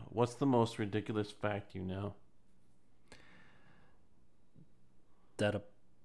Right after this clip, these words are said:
Speaker 2: apparently cows can premeditate murder. <laughs>
Speaker 1: Earlier
Speaker 2: If it
Speaker 1: episode.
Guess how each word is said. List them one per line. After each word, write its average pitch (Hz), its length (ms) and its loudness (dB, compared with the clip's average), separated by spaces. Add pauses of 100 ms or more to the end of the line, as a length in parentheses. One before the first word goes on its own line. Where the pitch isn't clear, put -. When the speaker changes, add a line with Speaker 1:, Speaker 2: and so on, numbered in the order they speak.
(300)
Speaker 2:
apparently 113 520 -6 (720)
cows 110 340 -2
can 98 280 -6 (160)
premeditate 104 720 -4
murder. 107 420 2
<laughs> - 60 6 (1900)
Speaker 1:
Earlier 120 240 8
Speaker 2:
If 104 40 4
it 98 200 8
Speaker 1:
episode. 107 760 8